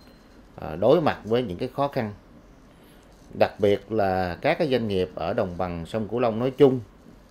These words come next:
à, tỉnh Sóc Trăng chúng ta nói riêng, thì, à,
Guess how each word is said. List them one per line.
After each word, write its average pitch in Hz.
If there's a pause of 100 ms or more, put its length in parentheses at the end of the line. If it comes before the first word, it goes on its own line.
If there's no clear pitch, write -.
(400)
à, 82
tỉnh 95
Sóc -
Trăng 107
chúng 113
ta 110
nói 117
riêng, 123 (800)
thì, 90
à, 80